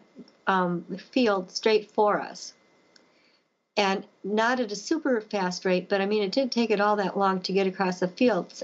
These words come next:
enough so that we were, we were all gasping, going, "What, what is that? What? Wait, wait, that's coming this way." It's, you know, we're, we're making exclamations because we had no way to really interpret what this thing was or what it was going to do.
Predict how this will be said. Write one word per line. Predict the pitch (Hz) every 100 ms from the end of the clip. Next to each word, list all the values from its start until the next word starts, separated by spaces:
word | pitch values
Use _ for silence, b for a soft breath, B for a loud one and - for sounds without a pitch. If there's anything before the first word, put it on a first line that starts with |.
| -
enough | 202 214 220
so | 240
that | 202 190
we | 240
were, | 240 226 B B B
we | 262
were | 269
all | 220 180
gasping, | 214 226 - 233 196
going, | 190 190
"What, | 277 294
what | 196 220 311
is | 381
that? | 285 180 208
What? | 247 -
Wait, | 302 285 -
wait, | 302 277
that's | 269 285
coming | - 269 247
this | 269 269
way." | 202
It's, | 185
you | 220
know, | 202
we're, | 190 208
we're | 196
making | 202 214 226 196 185 B B B B B
exclamations | 208 202 214 208 269 302 214
because | 185 196 202 -
we | 196 196
had | 208 190
no | 190 190 185 175 -
way | 185 196 196
to | 202
really | 196 196 180
interpret | 170 - 254 254
what | 190 180
this | 180
thing | - 185 185
was | 185 170
or |
what | 175 180
it | 185
was | 180
going | 196 190
to | 180
do. | 170 240 202